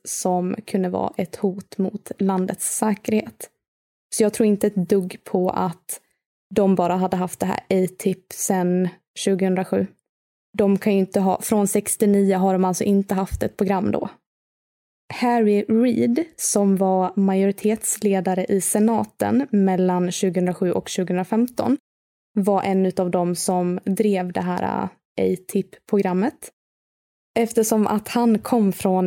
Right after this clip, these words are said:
Nevada och det har funnits teorier om att regeringen samlat in ufos till Area fifty-one sedan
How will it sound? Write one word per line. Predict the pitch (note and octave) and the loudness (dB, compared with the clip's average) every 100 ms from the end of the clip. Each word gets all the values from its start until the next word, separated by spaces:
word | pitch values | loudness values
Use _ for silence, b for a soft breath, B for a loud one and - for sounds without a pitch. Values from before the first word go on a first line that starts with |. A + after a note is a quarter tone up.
| - | 2
Nevada | G3 F#3 F#3+ G#3+ G3 G2 | 2 2 2 0 0 -2
och | G3+ - - - | -2 -4 -10 -6
det | G3 | 0
har | F#3+ | 0
funnits | F#3+ F#3+ F#3 - - | 2 2 2 -2 0
teorier | G#3 F#3+ F#3+ F3+ F3 | 2 4 4 4 2
om | F3+ F3+ | 2 2
att | F3 E3+ | 0 0
regeringen | F#3+ F#3 F3 F3+ F3 | 2 2 2 2 2
samlat | F3+ F#3 F#3 F#3 | 0 0 0 0
in | F3+ F#3 | -2 0
ufos | F#3+ F3 - F#3 - | -2 -2 -4 -2 -4
till | - F#3 F3 F3+ | -2 0 2 0
Area | - F3+ F3+ | -2 -2 -2
fifty-one | F#3+ - G3 F#3 F3+ F3+ | -4 -2 0 0 0 -2
sedan | - F#3 F3+ F3+ | -2 -2 0 0